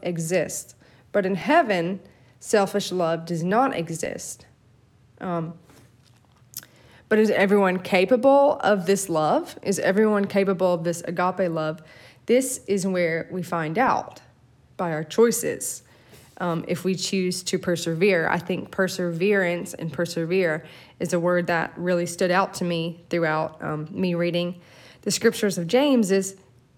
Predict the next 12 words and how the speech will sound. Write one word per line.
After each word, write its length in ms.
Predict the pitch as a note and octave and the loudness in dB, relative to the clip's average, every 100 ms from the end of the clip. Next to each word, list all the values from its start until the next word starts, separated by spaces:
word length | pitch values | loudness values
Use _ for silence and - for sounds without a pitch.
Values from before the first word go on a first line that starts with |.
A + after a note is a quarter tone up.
| _ G#3+ | _ 0
do 100 | A3+ | 2
you 180 | G#3+ A3 | 2 2
persevere? 960 | G#3 G3 - F3 E3 A#3 F3 F3 - - _ _ _ _ _ _ _ | 2 0 0 -2 0 2 2 -2 -6 -20 _ _ _ _ _ _ _
Specifically, 760 | - - - A3+ C4+ B3+ G3+ F#3+ | -14 -12 -4 2 4 4 2 0
the 140 | F#3 | 0
condition 680 | F#3+ F#3+ F3+ G3+ G3+ F3+ F3+ - | 0 0 0 -2 -4 -6 -8 -10
under 260 | - G3+ F#3 | -4 -2 -2
the 100 | F3 | -4
trials 440 | E3 F#3+ E3+ E3 | -2 -2 0 -4
of 100 | D3+ | -8
life. 380 | C#3 - - - _ _ _ _ _ _ _ - | -6 -8 -8 -16 _ _ _ _ _ _ _ -10
Um, 300 | E3 D#3+ | -8 -8